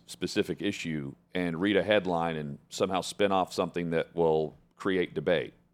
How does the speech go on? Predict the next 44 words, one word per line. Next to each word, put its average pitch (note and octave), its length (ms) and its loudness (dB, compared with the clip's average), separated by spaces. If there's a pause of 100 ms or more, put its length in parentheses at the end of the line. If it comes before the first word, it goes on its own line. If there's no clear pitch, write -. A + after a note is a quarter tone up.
(200)
like, D#2+ 140 -4
the, F2 140 2
the E2 160 -2
fake - 560 0
aspect F#2 500 0
of C2 140 -6
that. A#1+ 260 -4 (640)
Uh, E2 140 4 (100)
I C#3+ 80 8
don't E3+ 220 4
think C#3+ 240 2
a A#2 80 8
lot G2+ 340 8
of F#2+ 100 0
what F2+ 200 2
Stephen F2+ 300 0
A E2+ 160 2
is - 280 -6 (160)
doing G#2 300 4
is - 140 -8
fake. G#2 280 4
I G2 60 4
think F2+ 180 -2
he E2 60 -8
cranks F2+ 320 2
it E2+ 60 4
up D#2+ 100 0
to E2 100 0
eleven. D#2+ 440 2 (580)
But A2+ 140 10
when G#2+ 100 4
he's G2 120 0
speaking C3+ 420 0
on G2+ 120 4
a E2 60 0
subject, F#2+ 560 4
I A2 160 6
do B2 400 2
think - 380 2
he's A2 260 -4
done A2 320 6
his F#2+ 260 0
due G#2+ 200 0
diligence E2+ 800 2